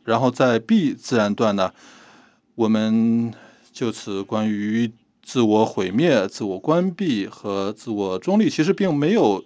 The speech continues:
共识，所以我们建议把这部分一直从 including 开始到最后删掉。关于 C 小自然段，在，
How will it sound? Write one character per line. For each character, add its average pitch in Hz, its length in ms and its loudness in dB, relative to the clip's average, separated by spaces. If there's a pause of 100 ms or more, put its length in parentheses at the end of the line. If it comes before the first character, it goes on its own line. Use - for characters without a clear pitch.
共 117 220 -2
识， 104 180 -6
所 113 180 -2
以 113 40 2
我 107 180 0
们 104 220 -4
建 110 240 -2
议 110 200 -8 (1040)
把 104 280 -2
这 123 180 -2
部 117 160 -4
分 104 480 -6
一 120 80 -6
直 117 120 -6
从 113 340 -2
including 123 560 2
开 117 160 -2
始 113 100 -4
到 110 140 2
最 147 120 2
后 120 220 2
删 180 260 -2
掉。 180 220 2 (320)
关 135 180 -2
于 131 200 4
C 220 520 -4
小 92 360 -8
自 - 120 -6
然 101 160 -4
段， 104 340 -4
在， 98 600 -2